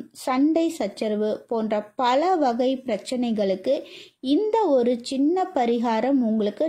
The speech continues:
நல்ல தீர்வு கொடுக்கும். வாரந்தோறும் வருகின்ற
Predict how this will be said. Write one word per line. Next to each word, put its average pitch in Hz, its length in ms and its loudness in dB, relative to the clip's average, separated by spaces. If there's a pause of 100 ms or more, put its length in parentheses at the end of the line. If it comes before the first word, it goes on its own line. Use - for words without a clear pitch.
(100)
நல்ல 262 440 0 (120)
தீர்வு 247 460 -2
கொடுக்கும். 208 560 -2 (720)
வாரந்தோறும் 320 1040 2
வருகின்ற 254 600 2